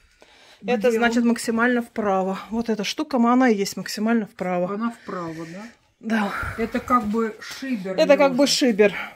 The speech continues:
Speaker 1: Лежа.
Speaker 2: <laughs> Шибер лежа. Бумажки. Мама умеет очень хорошо все поджигать.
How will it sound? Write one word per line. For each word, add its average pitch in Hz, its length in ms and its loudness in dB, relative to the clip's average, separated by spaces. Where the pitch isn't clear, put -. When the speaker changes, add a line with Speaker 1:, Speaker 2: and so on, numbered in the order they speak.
Speaker 1:
Лежа. 180 580 -8
Speaker 2:
<laughs> - 180 -10
Шибер - 760 -4
лежа. 339 480 -6
Бумажки. 190 800 -12
Мама 190 220 -2
умеет 185 240 -6
очень 214 340 -4
хорошо 180 300 -10
все - 160 -16
поджигать. 180 640 -12